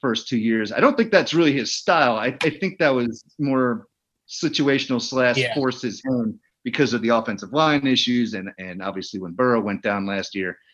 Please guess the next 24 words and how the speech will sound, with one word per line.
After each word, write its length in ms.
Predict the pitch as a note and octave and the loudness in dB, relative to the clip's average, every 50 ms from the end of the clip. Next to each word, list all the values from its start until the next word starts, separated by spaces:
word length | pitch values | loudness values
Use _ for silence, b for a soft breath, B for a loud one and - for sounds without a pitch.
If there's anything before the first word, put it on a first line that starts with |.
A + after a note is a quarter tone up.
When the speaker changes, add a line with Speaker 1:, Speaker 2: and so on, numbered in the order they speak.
| _ _ _ _ - | _ _ _ _ 0
Speaker 1:
that 140 | A2 A#2 A#2 | 0 0 2
changed 300 | - C3 A2 G2+ - A2 | 2 2 0 0 -2 0
a 40 | |
lot. 220 | G#2 G#2+ G2 F2+ G2+ | 0 2 2 2 0
I 120 | G#2+ G#2 | 0 2
mean, 160 | A2+ A2+ A2 | 2 2 2
if 140 | A2+ A2+ - | 2 0 2
Burrow's 340 | - F#3+ F3+ D3+ C#3 B2+ - | 4 6 8 8 8 6 6
out 280 | C3+ C3 B2+ A#2+ - - | 6 6 6 4 2 0
there, 340 | A2+ G#2 G#2 G2+ G2 - - _ _ _ _ _ _ _ _ _ _ _ _ _ _ _ _ _ _ _ _ _ - | 0 0 0 -2 -4 -6 -10 _ _ _ _ _ _ _ _ _ _ _ _ _ _ _ _ _ _ _ _ _ 4
they're 140 | E3 F#3 E3+ | 6 6 8
gonna 180 | E3+ D#3+ C#3+ | 8 6 6
go, 320 | A#2+ A2 C#3+ C#3 C3+ C3 C3 | 6 6 6 8 8 6 6
you 120 | C#3 D#3 A#2 | 2 0 -2
know, 140 | F#2+ F#2 - - A#2+ | -2 -6 -8 -6 -6
and, 260 | A2+ G#2 G#2 G2+ G2 _ _ - | -6 -6 -6 -10 -12 _ _ -6
and 220 | G#2 F#2+ F#2+ F#2 | -6 -6 -6 -6
they 100 | G#2+ G#2 | -6 -6
showed 280 | G2+ - C#3+ C3+ A#2+ A#2+ | -2 0 2 2 2 2
it 100 | A#2 G#2 | 2 2
in 60 | A#2 | 4
overtime. 560 | D3+ G#3 F3 C3+ - - A#2+ F2 D#2 D#2+ D#2 | 4 4 4 2 0 -2 -4 -4 -6 -8 -12
I 80 | F2+ G2+ | -10 -8
mean, 440 | G2 G2+ G#2 F#2 G2 G2+ F#2+ F#2+ | -8 -6 -6 -6 -6 -8 -8 -10